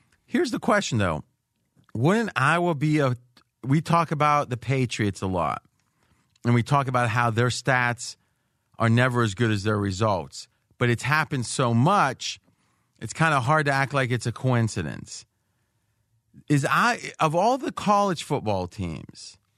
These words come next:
isn't Iowa in that small group that that happens? I, I just, I'm going by recollection here, which means I'm, as a novice, well, not a novice, as a amateur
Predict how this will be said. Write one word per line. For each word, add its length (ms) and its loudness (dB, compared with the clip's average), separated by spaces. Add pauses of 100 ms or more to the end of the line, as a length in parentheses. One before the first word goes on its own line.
(1600)
isn't 260 2
Iowa 440 2
in 140 2
that 160 2
small 260 0
group 320 0
that 100 -2
that 180 2
happens? 380 0
I, 300 0
I 120 0
just, 280 -6
I'm 160 2
going 240 0
by 140 2
recollection 800 0
here, 320 -10 (600)
which 200 -2
means 480 2 (1080)
I'm, 220 2
as 160 2
a 60 0
novice, 680 2 (380)
well, 120 -2
not 200 2
a 40 -2
novice, 500 0
as 220 2
a 300 2 (880)
amateur 720 0